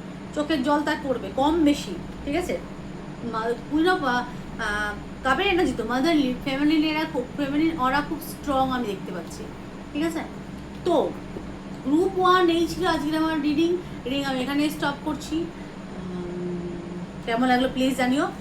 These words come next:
সকলে ভালো থেকো, সুস্থ থেকো, সুখে থেকো, টাটা। আচ্ছা, এটা ছাওয়াটা এখানে পড়ছে। এবার দেখবো গ্রুপ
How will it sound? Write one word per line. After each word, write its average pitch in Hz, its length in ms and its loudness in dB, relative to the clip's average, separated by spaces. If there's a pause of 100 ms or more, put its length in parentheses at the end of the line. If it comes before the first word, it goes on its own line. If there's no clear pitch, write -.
(320)
সকলে 277 240 4
ভালো 269 180 2
থেকো, 285 160 0
সুস্থ - 220 -6
থেকো, 302 120 -2
সুখে 262 180 -2
থেকো, 277 180 -4 (200)
টাটা। 190 160 -6
আচ্ছা, - 840 -10
এটা 214 260 -4
ছাওয়াটা 240 360 -4
এখানে 247 180 -4 (100)
পড়ছে। - 280 -8 (1900)
এবার 330 180 0
দেখবো 415 280 0
গ্রুপ 349 420 2